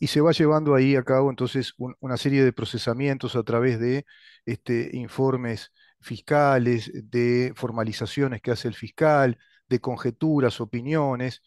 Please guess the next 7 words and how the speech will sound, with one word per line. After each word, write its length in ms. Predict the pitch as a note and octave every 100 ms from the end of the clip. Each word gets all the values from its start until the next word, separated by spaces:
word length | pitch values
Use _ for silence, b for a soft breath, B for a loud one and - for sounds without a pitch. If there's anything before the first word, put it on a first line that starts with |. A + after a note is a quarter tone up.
| b b b
y 120 | - C3+
así 240 | - F3+
entonces 580 | D#3+ D#3+ D#3 D3 C#3+ - _
emite, 640 | D3 D3 E3+ D#3 C#3+ C3+ _ _ _ _ _ -
eh, 560 | C3 B2+ A#2+ A#2+ B2
digamos 420 | B2 B2 C3 C#3 -
que 500 | C3+ B2+ A#2 A2+